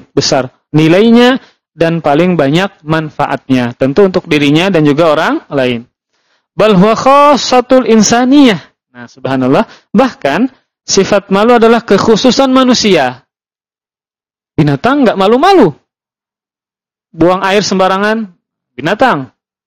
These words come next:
Kawin sembarangan, binatang. Namun manusia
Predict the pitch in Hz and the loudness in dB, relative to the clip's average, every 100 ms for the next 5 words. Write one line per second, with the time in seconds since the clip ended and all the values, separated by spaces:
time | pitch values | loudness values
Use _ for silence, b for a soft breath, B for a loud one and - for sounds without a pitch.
0 | _ _ _ _ _ - 165 220 214 208 | _ _ _ _ _ -4 0 2 0 -2
1 | 208 208 226 240 - 147 170 262 285 190 | -2 -2 -2 -4 -6 -6 -2 -2 -2 -4
2 | 135 - _ _ _ _ _ _ _ _ | -6 -18 _ _ _ _ _ _ _ _
3 | _ _ _ _ _ _ - 139 151 170 | _ _ _ _ _ _ -4 -2 0 0
4 | 156 151 - 190 208 233 | 0 -2 0 2 2 0